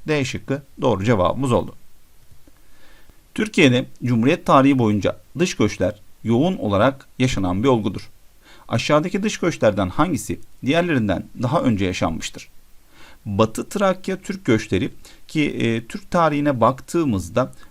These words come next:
özellikle yıl olarak dikkate alındığında bin dokuz yüz seksen dokuz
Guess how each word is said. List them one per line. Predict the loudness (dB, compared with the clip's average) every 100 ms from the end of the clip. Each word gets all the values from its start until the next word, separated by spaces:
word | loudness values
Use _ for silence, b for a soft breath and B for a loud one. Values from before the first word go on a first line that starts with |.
| b
özellikle | 2 2 2
yıl | 0 2 4 4 2 -4
olarak | -2 2 2 0 -6 -18 -8
dikkate | -8 0 0 2
alındığında | 0 0 -4 -4 -6 -2 -2 -2 B B -8 -4
bin | -2 -2
dokuz | -2 -6
yüz | -6
seksen | -6 -4 -4 -2 -2
dokuz | 0 0 0 -4